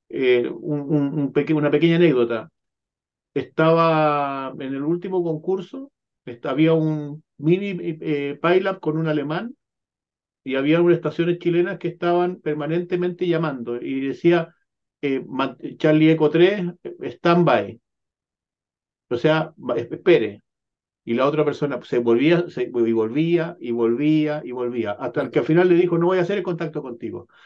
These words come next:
En pleno concurso, "No voy a hacer el contacto contigo", porque lo hastió. <laughs> Así que bueno, de-, no sé si hay alguna otra pregunta, ya son la-, casi las diez de la noche.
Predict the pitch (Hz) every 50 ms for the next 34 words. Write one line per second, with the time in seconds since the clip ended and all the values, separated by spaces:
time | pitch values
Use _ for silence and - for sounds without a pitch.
0 | _ _ - 120 120 120 - 202 220 247 247 233 220 185 - 240 226 165 - -
1 | - - - _ _ _ _ _ _ - 139 151 156 160 180 185 185 175 175 170
2 | 156 147 - 131 120 - 127 120 - - 147 - 117 113 - 120 113 113 120 117
3 | 123 117 - - 127 120 127 120 - - - 160 151 143 - - - 143 131 -
4 | - 143 - - - _ _ - - - - - - - - - 127 120 - 165
5 | 156 156 165 147 147 143 117 104 101 - _ _ _ _ _ _ _ _ _ -
6 | 143 143 127 123 147 139 147 147 143 - 214 214 - 220 202 202 202 180 190 180
7 | 214 202 185 180 175 170 190 220 233 233 240 214 175 175 175 175 - 180 175 180
8 | 180 170 160 156 151 147 139 135 - - - 156 151 - 165 156 151 135 135 147
9 | 151 160 160 143 135 139 151 180 175 - - 240 247